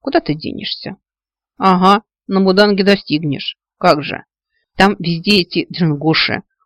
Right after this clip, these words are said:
обхнувш». Последнее слово, видимо, было ругательством.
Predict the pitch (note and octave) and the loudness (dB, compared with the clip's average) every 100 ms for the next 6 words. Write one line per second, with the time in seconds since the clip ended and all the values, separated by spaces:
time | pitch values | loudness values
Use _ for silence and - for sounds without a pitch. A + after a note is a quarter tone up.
0 | _ - D#3 - E3+ D#3 - - _ _ | _ -6 -4 0 2 2 -2 -12 _ _
1 | _ _ _ _ _ - D3+ - F#3+ F#3 | _ _ _ _ _ -12 -10 -6 -6 -4
2 | F3 - C#4+ A#3 F#3 - G3 - G3+ F#3 | -6 -4 -4 -2 -6 -6 -8 -6 -8 -4
3 | F3+ E3+ - F3+ D#3 C#3+ - _ - - | -4 -4 -6 -4 -4 -6 -16 _ -18 -18